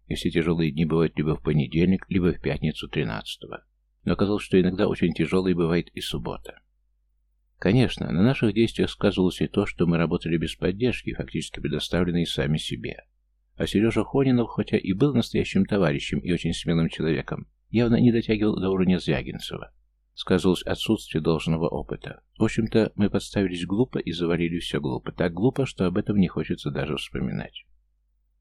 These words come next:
В пятницу вечером я обнаружил, что за мной следят. Но избавиться от гавриков, которые меня вели, было нетрудно.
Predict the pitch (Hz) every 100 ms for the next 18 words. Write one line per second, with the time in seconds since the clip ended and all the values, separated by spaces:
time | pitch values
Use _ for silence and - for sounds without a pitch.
0 | _ - - 127 135 - 90 76 71 78
1 | 76 67 - 107 120 117 127 123 117 -
2 | 85 85 87 95 - 67 - - - -
3 | 120 151 117 127 127 - 110 107 127 127
4 | 123 117 107 104 104 101 95 92 92 98
5 | 95 90 95 95 - 107 104 - -